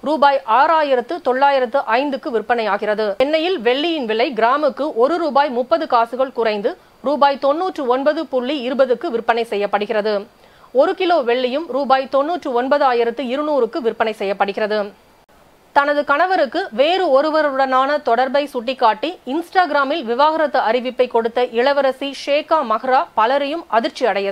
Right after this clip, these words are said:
செய்துள்ளார். துபாய் இளவரசி ஷேகா மஹ்ரா தனது கணவருக்கு Insta-வில் விவாகரத்து அறிவிப்பு வெளியிட்டது பலரையும் அதிர்ச்சி அடைய வைத்துள்ளது. துபாய் மன்னர் ஷேக் முகமது பின் ரஷீத் அல் மக்தூமின்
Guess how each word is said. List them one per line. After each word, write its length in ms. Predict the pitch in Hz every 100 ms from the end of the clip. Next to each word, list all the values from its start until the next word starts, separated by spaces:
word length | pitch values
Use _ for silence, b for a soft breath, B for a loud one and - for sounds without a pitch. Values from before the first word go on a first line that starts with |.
| 208
செய்துள்ளார். 480 | 208 208 214 202 - _ _ 285
துபாய் 280 | 294 339 330 240
இளவரசி 460 | 269 262 254 262 269
ஷேகா 320 | - 277 294 311 226
மஹ்ரா 260 | 214 233 269 -
தனது 220 | 247 247 240
கணவருக்கு 500 | 247 294 349 302 - 330 330 254
Insta-வில் 540 | 302 - 220 262 320 226
விவாகரத்து 520 | 247 302 302 254 240 190
அறிவிப்பு 360 | 233 240 247 214
வெளியிட்டது 440 | 214 233 220 208 339 b b b
பலரையும் 480 | 247 277 302 302 359 -
அதிர்ச்சி 280 | 226 277 - 254
அடைய 200 | 214 220
வைத்துள்ளது. 480 | 196 202 202 202 208 202 - _ b b b b 240
துபாய் 300 | 294 349 311
மன்னர் 340 | 262 254 294 -
ஷேக் 260 | - 294 339 233
முகமது 380 | 254 277 294 226 196
பின் 160 | 269 254 220
ரஷீத் 420 | 220 302 302 - -
அல் 160 | 233 311 - 214
மக்தூமின் 640 | 226 - 277 240 233 349